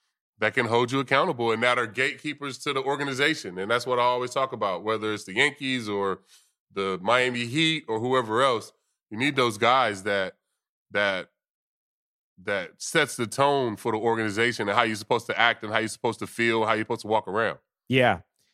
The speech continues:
Speaker 2: I, you know, you were talking about the way you were describing, like, when you said, 'cause you may not know how to talk to that person. That's why the, the continuity plays a role in accountability in that.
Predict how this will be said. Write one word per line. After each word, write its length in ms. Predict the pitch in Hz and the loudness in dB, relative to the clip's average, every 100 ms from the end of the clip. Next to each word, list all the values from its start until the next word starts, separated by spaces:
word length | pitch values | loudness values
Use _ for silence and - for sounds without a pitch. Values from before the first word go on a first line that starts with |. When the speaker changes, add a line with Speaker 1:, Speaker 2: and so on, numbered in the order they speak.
| _ _ - | _ _ 2
Speaker 2:
I, 120 | 165 | 2
you 180 | 165 175 | 4 4
know, 280 | 170 160 147 | 4 2 2
you 180 | 156 | 0
were 80 | 160 | 0
talking 340 | - 180 180 151 | 2 2 2 0
about 640 | 127 127 120 117 110 - | 2 4 4 2 -2 -4
the 80 | 135 | 2
way 160 | 156 | 2
you 200 | 151 143 | 2 2
were 120 | 135 | 0
describing, 680 | 120 117 - 131 123 120 120 | 0 -6 2 4 6 2 0
like, 180 | 113 110 - _ _ _ _ _ _ | 2 0 -2 _ _ _ _ _ _
when 180 | 143 139 | -2 0
you 60 | |
said, 480 | 120 147 120 113 92 - _ _ _ _ _ _ _ _ _ - | 2 4 4 4 0 -12 _ _ _ _ _ _ _ _ _ -2
'cause 180 | 170 139 | 0 2
you 80 | |
may 120 | 160 160 | 4 4
not 160 | 151 | 4
know 120 | 139 | 4
how 100 | 131 | 4
to 80 | 113 | 2
talk 400 | - - 147 - | 2 4 4 4
to 80 | 160 | 2
that 220 | 151 147 | 2 2
person. 440 | 170 156 - 160 143 | 2 2 0 -2 2
That's 240 | 139 - | 2 4
why 180 | 147 135 | 2 4
the, 320 | 135 127 107 - - _ _ | 4 2 0 -6 -20 _ _
the 100 | 147 | -2
continuity 920 | 135 151 127 147 147 139 131 127 117 135 - | 4 2 4 2 4 4 4 2 0 -6 0
plays 260 | 147 123 | 2 4
a 60 | 131 | 2
role 360 | 127 135 131 | 4 4 4
in 80 | 127 | 2
accountability 720 | 117 147 135 120 131 131 143 | 0 2 2 2 2 4 2
in 80 | 139 | 2
that. 300 | 139 147 151 | 2 0 -2